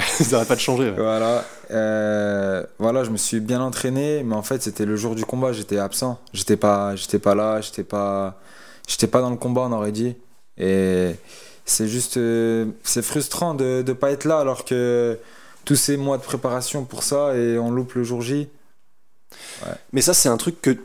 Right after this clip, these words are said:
Speaker 1: sur lequel c'est possible de travailler, parce que je crois que c'est, ouais, c'est, je sais pas si c'est un peu ce même genre de choses, mais tu sais, comme Cowboy Cerrone qui disait, ce qui est frustrant, c'est qu'il y a des moments, je suis là, je suis présent, je sens que je suis chaud,
Speaker 2: Ouais.
Speaker 1: et des moments, je, il y a, il y a pas le fusible, ça part pas.
Speaker 2: Ouais.
Speaker 1: Et ça, c'est un truc,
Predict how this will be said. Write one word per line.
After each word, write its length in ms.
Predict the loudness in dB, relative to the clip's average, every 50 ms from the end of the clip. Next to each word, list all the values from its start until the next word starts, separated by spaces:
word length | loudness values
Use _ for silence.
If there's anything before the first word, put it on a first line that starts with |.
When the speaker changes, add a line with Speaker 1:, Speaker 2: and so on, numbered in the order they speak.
| -10 -4
Speaker 1:
sur 220 | 0 2 4 4 4
lequel 400 | 4 4 6 6 6 6 6 6
c'est 200 | 4 4 4 4
possible 320 | 4 2 2 2 2 2 2
de 100 | 0 0
travailler, 400 | 0 0 2 4 4 6 6 4
parce 120 | 4 4
que 120 | 4 4 4
je 100 | 4 2
crois 140 | 0 2
que 60 | 2 4
c'est, 100 | 4 6
ouais, 120 | 6 6
c'est, 420 | 6 6 4 4 4 2 0 -2 -2
je 120 | -2 2 2
sais 140 | 2 4
pas 120 | 4 4 4
si 140 | 4 4 2
c'est 80 | 2
un 60 | 2
peu 120 | 2 2 2
ce 160 | 2 4 4
même 220 | 4 4 4 2
genre 180 | 4 4 4 4
de 60 | 4
choses, 200 | 4 4 4 4
mais 80 | 4 2
tu 80 | 0
sais, 100 | 0 -2 0
comme 220 | 0 0 0 0
Cowboy 220 | 2 2 4 4 4
Cerrone 300 | 4 4 2 2 2 2
qui 120 | 0 -2
disait, 180 | 0 2 2 2
ce 100 | 2 0
qui 120 | 0 -2
est 40 | -2
frustrant, 320 | -2 -2 -2 -2 0 0
c'est 160 | 0 0 0
qu'il 180 | -2 -4 -2 0
y 40 | 0
a 40 | 2
des 100 | 4 4
moments, 220 | 4 4 2 2
je 140 | 2 2 2
suis 200 | 2 2 2 4
là, 200 | 6 6 6 6
je 60 | 4
suis 140 | 2 0 0
présent, 380 | 0 2 2 4 4 4 2 4
je 100 | 2 2
sens 160 | 4 2 2
que 60 | 2 0
je 40 |
suis 120 | -2 0 2
chaud, 340 | 4 6 6 6 6 4 2 -6 -10 -6 -4
Speaker 2:
Ouais. 100 | -2 0 2
Speaker 1:
et 60 | 2
des 80 | 4 4
moments, 280 | 4 4 4 4 2
je, 220 | 2 0 2 2 4 4 2 2 0 0
il 60 | 2
y 40 | 4
a, 120 | 4 6 6
il 40 |
y 40 | 4
a 40 | 2
pas 140 | 4 4 2
le 60 | 2
fusible, 500 | 2 0 0 0 2 2 4 2 2 2
ça 140 | 2 2 2
part 260 | 2 0 0 0 2
pas. 220 | 2 2 2 0 -6 -14 -12 -8
Speaker 2:
Ouais. 60 | -6 -4 -4 -6 -4 0
Speaker 1:
Et 140 | 2 2 2 4
ça, 180 | 4 4 4
c'est 140 | 4 4 4
un 80 | 4 2
truc, 200 | 2 -2 -4